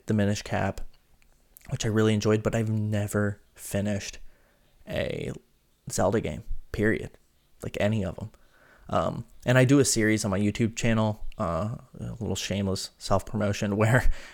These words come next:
I, uh, I revisit games that I wasn't able to beat as a kid or that I just, like, never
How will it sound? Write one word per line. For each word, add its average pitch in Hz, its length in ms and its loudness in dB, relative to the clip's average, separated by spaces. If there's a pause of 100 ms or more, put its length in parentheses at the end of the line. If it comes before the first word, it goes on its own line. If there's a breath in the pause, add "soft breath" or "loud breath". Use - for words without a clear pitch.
(100)
I, 101 400 4
uh, 98 360 0 (600)
I 101 160 4 (420)
revisit 107 640 4 (640)
games 101 380 0
that 101 200 2
I - 60 2
wasn't 110 280 4
able 107 120 2
to 98 80 2
beat 110 220 2
as 101 100 2
a 101 60 -2
kid 135 360 4 (440 loud breath)
or 110 520 6
that 104 140 4
I 101 120 6
just, 101 340 -2
like, 98 180 0
never 101 480 0